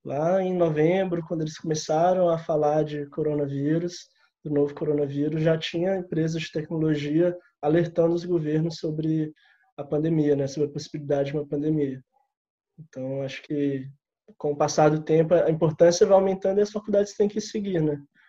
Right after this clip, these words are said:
A gente não vê muitas faculdades seguindo esse, esse lado de gestão, empreendedorismo, liderança, mas isso vai se tornar obrigatório daqui a um futuro muito próximo, né?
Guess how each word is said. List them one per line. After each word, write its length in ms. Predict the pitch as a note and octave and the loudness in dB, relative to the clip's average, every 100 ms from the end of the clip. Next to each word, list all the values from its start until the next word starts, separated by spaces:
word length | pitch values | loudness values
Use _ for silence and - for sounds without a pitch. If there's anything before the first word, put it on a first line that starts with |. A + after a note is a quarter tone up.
| _ _ | _ _
A 40 | C#3+ | -4
gente 220 | D3 D3 | -2 2
não 140 | E3+ | 4
vê 140 | F3 F3+ | 4 4
muitas 340 | E3+ E3 E3+ | 4 2 -2
faculdades 500 | - D#3 E3+ D3+ D#3 | -4 -2 4 4 4
seguindo 380 | - D#3 D3+ D#3+ | -2 0 2 0
esse, 400 | D3+ - D3+ C#3+ C#3+ - _ - | -2 -2 -2 -2 -8 -18 _ -10
esse 200 | D3 D#3+ | -6 0
lado 360 | C#3+ D3 D#3 | 2 4 2
de 120 | D3+ C#3+ | -2 -2
gestão, 640 | C#3+ C#3+ - D#3 E3 D#3+ | -4 -6 -2 4 6 6
empreendedorismo, 840 | D3+ D3 D3 C#3+ C#3+ C#3 C#3+ D3 | 4 0 -4 -4 -4 -2 -2 -4
liderança, 560 | C#3+ C#3+ C#3 C#3 D3+ - | -4 -2 0 0 -2 -2
mas 220 | D#3+ D#3 | 0 0
isso 460 | D#3 D#3 F3 D#3+ D#3+ _ _ _ | 0 -4 -4 -4 -6 _ _ _
vai 120 | C#3+ C#3+ | -4 -2
se 120 | D3 | 0
tornar 240 | D#3+ D3+ | 2 2
obrigatório 680 | D3+ D#3 D#3 D#3 D3 D3 D#3 | 2 0 0 0 2 2 2
daqui 220 | D#3 D#3 - - | -4 -6 -10 -10
a 40 | |
um 40 | D3+ | -8
futuro 400 | - D#3+ D3+ C#3+ | -10 -12 -8 -4
muito 220 | C#3+ - | -6 -8
próximo, 540 | - C#3 C3+ - C3+ | -2 0 0 -6 -12
né? 60 | C3 | -12